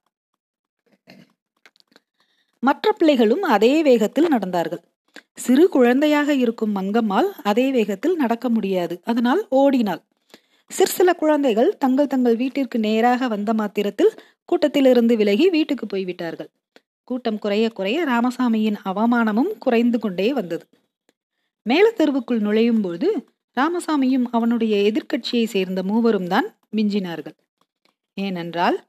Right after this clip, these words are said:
அந்த குக்கிராமத்து பள்ளிப்பிள்ளைகளில் இவர்களுடைய வீடுகள் தான் மேல தெருவில் இருந்தன. ராமசாமியின் வீடு முதலாவதாக வந்தது.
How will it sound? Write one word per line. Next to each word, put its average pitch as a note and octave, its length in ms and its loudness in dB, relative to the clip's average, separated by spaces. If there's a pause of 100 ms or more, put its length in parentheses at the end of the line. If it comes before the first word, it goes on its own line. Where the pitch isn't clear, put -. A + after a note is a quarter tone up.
(140)
அந்த B3 300 -2
குக்கிராமத்து E4 760 -2
பள்ளிப்பிள்ளைகளில் A3 760 2 (280)
இவர்களுடைய D#4 640 2
வீடுகள் B3+ 480 2
தான் D4 260 -2
மேல C#4 260 2
தெருவில் A#3 380 -2
இருந்தன. G3+ 420 -4 (920)
ராமசாமியின் D#4+ 640 0
வீடு A3+ 280 0
முதலாவதாக A#3 640 2
வந்தது. F3 360 -8